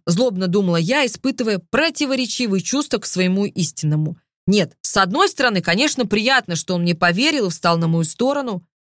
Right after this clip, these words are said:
С другой стороны, в глазах остальных он выставил меня на посмешище. С этими мыслями я доплелась до своей комнаты и вытянулась на кровати, чувствуя, как ноют все мышцы.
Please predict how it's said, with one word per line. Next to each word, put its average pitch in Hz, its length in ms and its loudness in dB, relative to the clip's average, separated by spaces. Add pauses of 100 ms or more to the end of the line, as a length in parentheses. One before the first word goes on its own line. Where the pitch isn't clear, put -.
(240)
С 170 80 -2
другой 247 360 2
стороны, 208 460 -2 (380)
в 180 60 0
глазах 294 420 2
остальных 311 560 0
он 254 160 -2
выставил 254 400 -2
меня 214 320 0
на 220 100 -2
посмешище. 226 880 -2 (540)
С - 140 -2
этими 285 300 0
мыслями 214 500 0
я 202 160 2
доплелась 220 460 0
до 190 100 -4
своей 202 220 -2
комнаты 190 500 -2
и 190 200 -2
вытянулась 247 560 -2
на 202 80 -4
кровати, 196 500 0
чувствуя, 202 480 -4
как 165 240 -2
ноют 202 400 0
все - 320 -4
мышцы. 165 520 -2